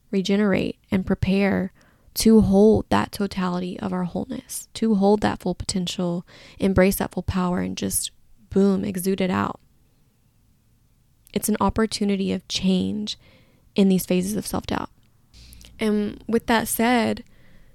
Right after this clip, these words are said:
what if you use this confusion and this state of consciousness that occurs in self-doubt with your present awareness?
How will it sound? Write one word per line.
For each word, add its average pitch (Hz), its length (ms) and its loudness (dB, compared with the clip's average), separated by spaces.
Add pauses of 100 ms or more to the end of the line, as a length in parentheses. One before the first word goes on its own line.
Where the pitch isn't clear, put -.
(400)
what 247 340 2
if 214 500 2 (360)
you 214 120 2
use 196 280 4
this - 160 0
confusion 196 720 -2 (320)
and 208 120 0
this 196 120 0
state 202 180 0
of 196 100 -4
consciousness 220 720 -4
that 220 160 -6
occurs 240 640 -8 (220)
in 226 120 -2
self-doubt 254 600 -8 (580)
with 220 180 -4
your 208 120 -2
present 190 340 -4
awareness? 233 560 -8